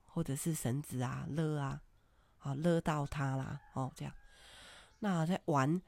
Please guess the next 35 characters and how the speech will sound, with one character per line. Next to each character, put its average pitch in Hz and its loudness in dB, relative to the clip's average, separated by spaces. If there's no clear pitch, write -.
因 151 6
为 - 6
我 156 4
们 147 4
有 131 4
一 135 2
个 143 2
叫 202 0
做 190 2
套 180 0
绳， - -10
就 214 4
是， 208 4
呃， 139 0
这 - 0
个 170 2
抛 254 4
绳 143 2
救 160 2
人 - -6
了。 - -16
所 - 4
以 233 6
在 240 4
抛 247 6
绳 139 2
子 139 -2
的 175 -4
过 190 4
程 139 -2
可 - -2
能 131 0
会 190 0
抛 175 6
到 151 4